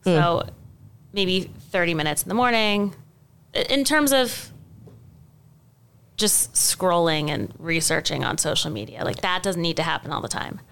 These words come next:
Speaker 1: I've also heard that with regard to emails when it comes to work too. So I know there's a lot of people who, and it's very effective,
Speaker 2: Mm-hmm.
Speaker 1: block out time to only look at emails
Speaker 2: Right.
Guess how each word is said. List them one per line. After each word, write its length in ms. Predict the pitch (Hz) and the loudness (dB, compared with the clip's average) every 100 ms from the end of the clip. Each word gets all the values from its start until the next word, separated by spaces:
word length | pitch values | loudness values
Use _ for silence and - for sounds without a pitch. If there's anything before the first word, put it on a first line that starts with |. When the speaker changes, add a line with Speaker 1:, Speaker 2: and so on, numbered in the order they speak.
| - - - | -20 -6 0
Speaker 1:
I've 140 | 208 | 4
also 640 | 214 233 - 226 202 185 - | 6 6 6 6 8 6 4
heard 280 | - 180 175 | 4 4 6
that 340 | 160 160 - | 4 4 4
with 220 | 170 160 | 2 4
regard 460 | 175 165 160 156 156 | 4 6 6 4 2
to 100 | - | 0
emails 640 | - 170 143 135 - - - - - | 6 8 8 6 2 -2 -4 -6 2
when 100 | 160 | 2
it 100 | 151 | 6
comes 260 | 156 143 - | 6 4 4
to 100 | 151 | 4
work 260 | 135 - - | 4 2 0
too. 380 | 175 - - 175 - | 2 4 2 0 0
So 220 | - 185 | 4 6
I 80 | 180 | 8
know 180 | 180 | 6
there's 180 | 185 180 | 6 6
a 60 | 180 | 6
lot 180 | 165 165 | 6 4
of 100 | - | 2
people 320 | 175 165 156 | 0 2 2
who, 360 | - 165 156 151 - - - - - | 6 6 6 4 -2 -20 -20 -20 -2
and 80 | 185 | 2
it's 280 | 165 - - | 2 2 2
very 260 | 202 214 | 4 6
effective, 680 | 160 - 180 - 139 131 127 | 4 2 0 2 4 6 4
Speaker 2:
Mm-hmm. 460 | - 196 180 180 170 | 2 -2 -2 -2 -2
Speaker 1:
block 400 | - 175 170 - | 4 6 6 4
out 220 | 160 147 | 2 2
time 680 | - 175 156 151 123 160 - - _ _ - | 2 4 6 4 6 6 4 -2 _ _ -2
to 120 | - - | 0 4
only 260 | 185 185 | 6 6
look 180 | 180 165 | 6 4
at 60 | - | 4
emails 460 | 170 165 156 156 - | 6 8 8 6 4
Speaker 2:
Right. 200 | 160 | 0